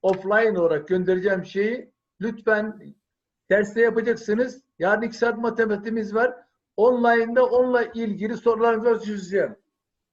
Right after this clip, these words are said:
Ona göre yarın bak size bir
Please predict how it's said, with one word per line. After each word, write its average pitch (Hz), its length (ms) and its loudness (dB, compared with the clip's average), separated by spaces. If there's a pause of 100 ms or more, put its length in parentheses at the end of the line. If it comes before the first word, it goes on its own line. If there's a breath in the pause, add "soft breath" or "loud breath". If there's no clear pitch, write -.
(1120)
Ona 208 160 -4
göre 185 300 -4
yarın 196 280 0
bak 180 240 -8
size 208 240 -2
bir 220 220 -8